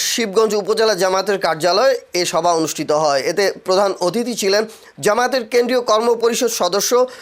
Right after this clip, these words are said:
ও রাজশাহী মহানগরীর আমির এবং চাঁপাইনবাবগঞ্জ এক শিবগঞ্জ আসনে দলীয় প্রার্থী ডক্টর মাওলানা কেরামত আলী।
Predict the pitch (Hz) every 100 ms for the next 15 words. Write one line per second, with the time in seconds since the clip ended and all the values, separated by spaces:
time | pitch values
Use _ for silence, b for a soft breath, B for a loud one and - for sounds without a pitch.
0 | B 190 202 - 196 196 196 - 240 226
1 | 226 B B B - 160 214 247 220 226
2 | 220 196 190 226 277 247 240 247 226 214
3 | 226 233 226 214 190 214 208 B B _
4 | 185 226 240 214 - 226 175 220 214 196
5 | 214 233 190 175 190 190 185 175 170 240
6 | 254 B - 196 196 196 180 170 185 185
7 | 180 170 B - 190 185 180 160 160